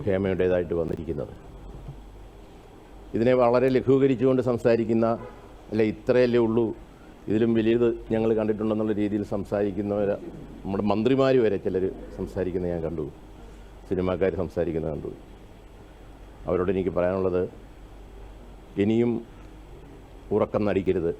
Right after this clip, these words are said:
അത് ഇൻഡസ്ട്രിയെ കൂടുതൽ കുഴപ്പത്തിലോട്ട് കൊണ്ടുചെല്ലും എന്നാണ് എനിക്ക് പറയാനുള്ളത്.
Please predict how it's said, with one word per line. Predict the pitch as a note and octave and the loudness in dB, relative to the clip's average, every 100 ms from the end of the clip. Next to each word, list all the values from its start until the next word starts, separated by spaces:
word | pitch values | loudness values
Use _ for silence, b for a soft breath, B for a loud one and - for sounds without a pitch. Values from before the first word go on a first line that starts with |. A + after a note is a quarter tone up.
| - - - - - - - - - | -10 -20 -20 -20 -20 -20 -20 -10 0
അത് | G2+ F#2+ | 2 2
ഇൻഡസ്ട്രിയെ | G2 G2+ - G2 F#2 - - - - - - - - - - | 0 -2 0 0 0 -6 -20 -20 -20 -20 -20 -20 -16 -10 -4
കൂടുതൽ | G#2+ A2+ G#2 | 0 2 2
കുഴപ്പത്തിലോട്ട് | G2 F#2+ F2+ F#2 E2+ | 0 0 -2 -2 -2
കൊണ്ടുചെല്ലും | F2 F2 E2+ E2 E2 - F2+ | -2 -2 -2 -4 -8 -10 -4
എന്നാണ് | F2 E2+ E2+ | -2 -2 -2
എനിക്ക് | D#2 E2 D#2+ - - - - | -4 -6 -6 -16 -18 -14 -6
പറയാനുള്ളത്. | E2 D2 D2+ - | -4 -4 -6 -12